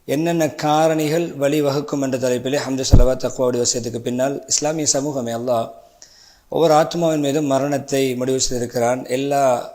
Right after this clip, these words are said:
மனிதர்களும் நிச்சயம் மரணிக்க வேண்டும். குடும்பத்தை, சகாக்களை, உறவினர்களை, நண்பர்களை பிரிய வேண்டும். அவன்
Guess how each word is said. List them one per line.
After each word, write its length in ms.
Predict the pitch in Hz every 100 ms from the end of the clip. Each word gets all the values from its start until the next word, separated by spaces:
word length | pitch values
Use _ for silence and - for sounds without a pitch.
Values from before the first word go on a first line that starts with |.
| -
மனிதர்களும் 600 | 127 127 131 127 127 135
நிச்சயம் 360 | 127 - 123
மரணிக்க 400 | 120 120 123 127
வேண்டும். 420 | 117 117 117 123 120
குடும்பத்தை, 760 | 120 120 117 - 120 120 120 -
சகாக்களை, 560 | - 120 117 - 117 117
உறவினர்களை, 480 | 117 117 117 113 117
நண்பர்களை 680 | 113 117 113 117 117 113 - - - _ -
பிரிய 300 | 165 185 156
வேண்டும். 500 | 131 117 117 131 - - - - _ _ - _
அவன் 680 | - 143 180 202 175 143 -